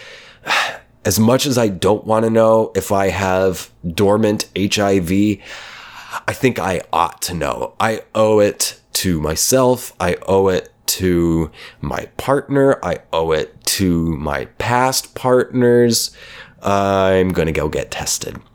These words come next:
So I, I scheduled an appointment with Planned Parenthood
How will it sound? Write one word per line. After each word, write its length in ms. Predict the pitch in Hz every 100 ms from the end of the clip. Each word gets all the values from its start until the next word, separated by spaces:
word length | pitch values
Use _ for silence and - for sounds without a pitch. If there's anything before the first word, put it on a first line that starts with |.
| - - - -
So 480 | - - 87 85 85
I, 380 | 71 76 73 71 -
I 200 | 82 69
scheduled 920 | - - - - 110 110 113 107 107
an 100 | 95
appointment 680 | 85 - 117 113 104 104 -
with 200 | 90 -
Planned 420 | - 95 85 -
Parenthood 600 | - 117 107 95 104 101